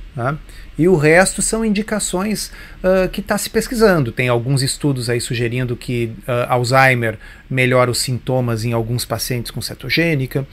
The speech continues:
Tem estudos em modelos animais e alguma coisa muito preliminar em humanos, ah, sobre cetogênica e câncer.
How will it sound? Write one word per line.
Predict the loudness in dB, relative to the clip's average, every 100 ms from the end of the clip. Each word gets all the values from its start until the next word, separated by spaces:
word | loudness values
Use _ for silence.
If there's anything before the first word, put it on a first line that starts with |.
| -14 -18 -4
Tem | 0 2
estudos | 0 2 4 4 2
em | 0 0
modelos | 0 2 2 2
animais | 2 0 2 2 4 2
e | 2
alguma | 0 0 -2
coisa | 0 -2 0
muito | 0 0 0 -2 0
preliminar | 0 2 0 0 2 2
em | 0 -2 -2 -2
humanos, | -2 0 0 0 -2 -4
ah, | -2 -2 -2 -4 -6
sobre | -6 -4 -2
cetogênica | -2 0 0 0 0 -2
e |
câncer. | 0 2 2 2 -2